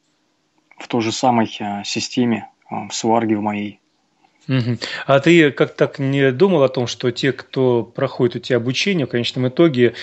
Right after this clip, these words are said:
Speaker 2: э, ну, никто от этого не застрахован,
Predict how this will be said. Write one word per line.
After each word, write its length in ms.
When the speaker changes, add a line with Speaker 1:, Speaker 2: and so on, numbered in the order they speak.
Speaker 2:
э, 240
ну, 420
никто 720
от 100
этого 400
не 160
застрахован, 760